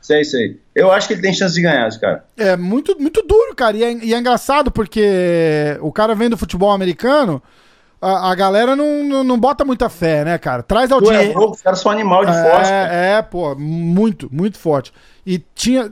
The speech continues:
Speaker 2: tinha os problemas fora do, do octagon, uma, de briga de,
Speaker 1: Eu
Speaker 2: de,
Speaker 1: sei, sei,
Speaker 2: de,
Speaker 1: sei, sei.
Speaker 2: de, parece que já deixou isso pra trás.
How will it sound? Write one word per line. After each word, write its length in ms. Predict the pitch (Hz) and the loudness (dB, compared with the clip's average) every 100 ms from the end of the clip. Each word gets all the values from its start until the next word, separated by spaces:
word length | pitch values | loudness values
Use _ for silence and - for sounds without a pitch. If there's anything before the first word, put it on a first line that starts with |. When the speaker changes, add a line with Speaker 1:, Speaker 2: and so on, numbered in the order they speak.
| - | -12
Speaker 2:
tinha 240 | - 247 269 | -4 0 0
os 80 | - | 0
problemas 540 | 269 196 220 208 170 | -2 0 -2 -2 -4
fora 400 | - 202 208 190 | -2 2 2 0
do, 220 | 170 170 | -2 -2
do 160 | 147 160 | 0 0
octagon, 600 | 180 175 160 143 170 165 | 0 0 -6 -4 -2 -2
uma, 280 | 147 147 143 131 131 | -4 -4 -6 -8 -8
de 140 | 139 | -8
briga 400 | 120 165 165 147 | -6 -6 -4 -4
de, 280 | 127 143 139 | -4 -4 -4
Speaker 1:
Eu 40 | |
Speaker 2:
de, 100 | 123 | -2
Speaker 1:
sei, 220 | 139 170 | -2 -2
sei, 180 | - 131 | -6 -4
Speaker 2:
de, 160 | 135 147 | -2 0
Speaker 1:
sei, 180 | 143 135 | 0 0
sei. 380 | 131 127 127 131 | -4 -8 -10 -14
Speaker 2:
de, 260 | 127 151 143 - | -12 -12 -12 -8
parece 300 | 170 180 190 | -2 -2 -2
que 80 | 196 | -2
já 100 | 202 | -2
deixou 260 | 190 - | -2 -2
isso 80 | 185 | -4
pra 140 | - 165 | -2 -4
trás. 320 | 196 202 | 0 0